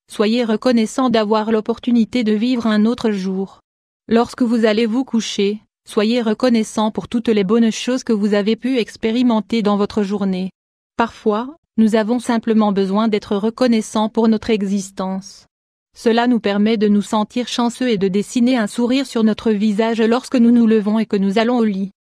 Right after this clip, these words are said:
Cela ne coûte rien et vous rendra bien plus heureux. Soyez reconnaissant pour toutes les opportunités qui se sont présentées à vous grâce à vos efforts. Soyez reconnaissant de ce travail que vous avez obtenu grâce à votre persévérance.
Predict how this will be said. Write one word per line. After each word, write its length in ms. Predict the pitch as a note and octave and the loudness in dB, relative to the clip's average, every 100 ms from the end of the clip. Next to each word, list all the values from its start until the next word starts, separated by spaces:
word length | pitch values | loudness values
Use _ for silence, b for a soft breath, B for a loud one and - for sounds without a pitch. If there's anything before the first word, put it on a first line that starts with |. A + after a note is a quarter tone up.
| _ _ | _ _
Cela 260 | - A3+ A#3 | 0 2 2
ne 120 | G#3 | 0
coûte 260 | - A#3+ | -2 -4
rien 320 | - A3 A3 A#3 | -2 -2 0 0
et 120 | G#3 | 0
vous 140 | A3+ | 0
rendra 360 | A#3 A#3 A3+ G#3+ | 2 0 0 0
bien 220 | G#3+ A#3+ | 0 0
plus 280 | A#3 B3+ A3+ | -2 -2 0
heureux. 380 | A3+ G#3+ G#3 G3 _ _ _ _ _ | 0 -2 -4 -6 _ _ _ _ _
Soyez 340 | - G#3+ A#3+ | -2 0 0
reconnaissant 720 | A3+ G#3+ B3+ A#3 A3 - A3 | 0 0 2 2 0 -2 -2
pour 180 | G#3+ - | -4 -6
toutes 200 | A#3+ A#3 | -4 0
les 180 | G3 G3+ | 2 2
opportunités 720 | A3+ A#3 - A3 A3+ G#3+ D4 | 0 -2 -2 2 2 2 -2
qui 140 | B3+ | -2
se 100 | A#3 | -2
sont 180 | A3 G#3+ | -2 -4
présentées 600 | - A3 G#3+ G#3+ - B3 | -2 0 0 0 0 0
à 80 | G#3+ | 0
vous 160 | A3 | -2
grâce 380 | G#3+ G#3+ A#3+ A#3 | -2 -2 -4 -4
à 100 | G#3 | -6
vos 140 | G3 G3 | -2 0
efforts. 720 | G3+ - - F3 F3 F#3 _ _ _ | 0 -2 -2 -2 -4 -8 _ _ _
Soyez 380 | - G#3 A#3 A#3+ | -2 0 0 0
reconnaissant 680 | G#3+ B3+ A#3+ A3 - B3 | 0 0 0 0 -2 -2
de 120 | A#3 G#3+ | -2 -2
ce 120 | B3 | -2
travail 480 | - G#3+ G3+ G#3+ A#3+ | -2 0 0 0 0
que 100 | A3 | 0
vous 220 | G#3+ G#3 | 2 0
avez 220 | G#3+ A3+ | 2 2
obtenu 420 | G#3 - A3+ A#3+ | 0 0 2 4
grâce 480 | G#3 G#3 G#3+ B3 - | 2 0 0 0 -4
à 100 | G#3 | -4
votre 260 | G3 F#3+ G#3 | -2 -2 -2
persévérance. 1080 | A3 A3+ - A3 G3+ G3 F#3 F#3 - - | -4 -4 0 0 0 0 -4 -6 -10 -20